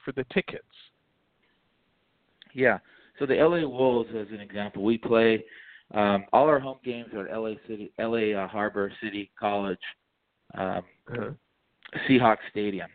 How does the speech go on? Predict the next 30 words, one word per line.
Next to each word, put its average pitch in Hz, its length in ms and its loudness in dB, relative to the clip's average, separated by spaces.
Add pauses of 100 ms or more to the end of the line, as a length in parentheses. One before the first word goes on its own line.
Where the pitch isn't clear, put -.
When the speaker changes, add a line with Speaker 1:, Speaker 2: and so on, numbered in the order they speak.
(400)
Speaker 2:
And 120 140 -10
yes, 113 260 0
we 107 100 -2
do 104 200 4
have 104 180 2
Speaker 1:
Uh-huh. - 100 -4
Speaker 2:
ticket 98 300 -2
sales, 98 420 6
and 98 120 -2 (540)
we 101 120 0
have 101 220 6
season 98 280 -2 (140)
seats, 101 360 0
and, 98 140 -6 (180)
uh, 95 320 6 (560)
we, 98 500 4
our 101 120 8
tickets, - 320 2 (200)
our 95 160 4
tickets 110 340 0
are 95 180 2
modestly 101 500 0
priced, 101 380 -4
you 101 80 -14
know, 87 180 -12
five 101 220 4
dollars, 95 340 4 (120)
uh, 101 160 -6
sorry, 98 300 -4
ten 110 120 -10